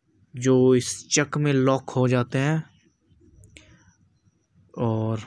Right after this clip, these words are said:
आप बड़ी आसानी से इसे फिट कर सकते हो और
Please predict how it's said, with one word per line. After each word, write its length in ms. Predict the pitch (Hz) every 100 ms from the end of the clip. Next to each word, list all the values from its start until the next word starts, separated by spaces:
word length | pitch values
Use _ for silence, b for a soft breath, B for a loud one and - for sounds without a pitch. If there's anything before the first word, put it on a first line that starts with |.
| -
आप 240 | - 123 117
बड़ी 300 | 123 127 135
आसानी 380 | 127 127 127 123
से 200 | 131 127
इसे 200 | 123 120
फिट 280 | - 127 -
कर 140 | 135
सकते 360 | 123 135 - 143
हो 160 | 143 139
और 260 | 131 131